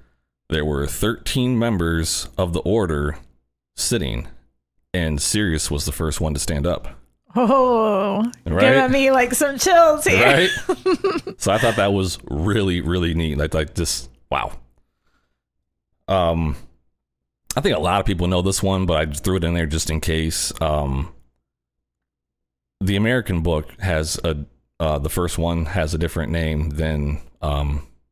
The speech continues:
Speaker 1: the ones that were released out over in the U K.
Speaker 2: Yes.
Speaker 1: Um, but it was originally gonna be called, it actually had two different names.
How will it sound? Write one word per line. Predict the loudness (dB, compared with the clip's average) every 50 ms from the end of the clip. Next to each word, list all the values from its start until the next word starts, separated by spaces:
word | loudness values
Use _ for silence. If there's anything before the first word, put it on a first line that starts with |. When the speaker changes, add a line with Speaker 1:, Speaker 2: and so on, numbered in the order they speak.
| _ _ _ _
Speaker 1:
the | -4 -2
ones | -2 -2 -2 -2
that | -2 0
were | 0 0 -2 -2 -4 -6
released | -6 -4 -2 0 0 -2 -2 -2
out | 0 0 0 -2 -2 -4
over | -4 -2 -2 -2 -2 -2
in | -2 -2 -2 -2 -2 -2 -2 -2
the | -2 -2
U | -2 -2 -2 -2
K. | 0 0 0 0 0 0 -2 -4 -6 -8 -10 _
Speaker 2:
Yes. | -2 -2 -2 -2 -2 -4 -6 -8 -12 -18 -20 _ _ -2
Speaker 1:
Um, | 0 0 2 2 0 0 -2 -2 -4 -2
but | -2 -2 -2 -2 -2 -2
it | -2
was | 0 0 0
originally | 0 0 0 0 0 0 0 0 0
gonna | 0 0 0
be | -2 -2
called, | 0 0 2 2 2 2
it | 0
actually | 0 -2 -2 -2 0
had | 0 0 -2 -2 -4
two | -2 -2 0
different | 0 0 -2 -2 -4 -2 -2
names. | -2 -2 0 0 0 -2 -2 -2 -4 -6 -8